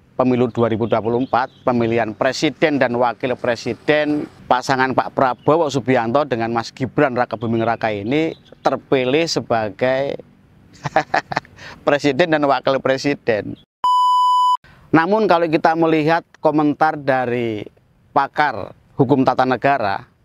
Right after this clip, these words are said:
Bung Refli Harun, pada channel YouTube-nya, yaitu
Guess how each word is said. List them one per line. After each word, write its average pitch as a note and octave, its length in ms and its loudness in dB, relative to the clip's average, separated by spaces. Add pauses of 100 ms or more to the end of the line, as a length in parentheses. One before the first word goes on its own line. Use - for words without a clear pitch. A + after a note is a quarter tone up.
(160)
Bung B2 240 0
Refli B2+ 240 -2
Harun, A#2+ 560 0 (480)
pada A2 480 0 (1800)
channel B2+ 320 2
YouTube-nya, A#2+ 720 0
yaitu A#2 800 0